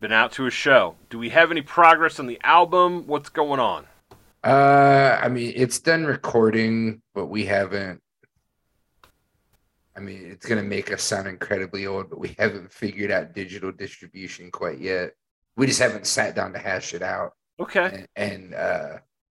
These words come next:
Speaker 2: we wanna look, we still, we're still gonna look into getting some vinyl press, but we just haven't looked into pricing.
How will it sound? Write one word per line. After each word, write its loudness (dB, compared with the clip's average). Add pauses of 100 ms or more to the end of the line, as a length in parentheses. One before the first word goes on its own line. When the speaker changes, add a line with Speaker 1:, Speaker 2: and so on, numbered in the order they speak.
(280)
Speaker 2:
we 0
wanna -4
look, -8
we -10
still, 0
we're -10
still -2
gonna -8
look -14
into -20
getting -20
some -18
vinyl -12
press, -8 (120)
but -18
we -14
just -12
haven't -10
looked -18
into -20
pricing. -18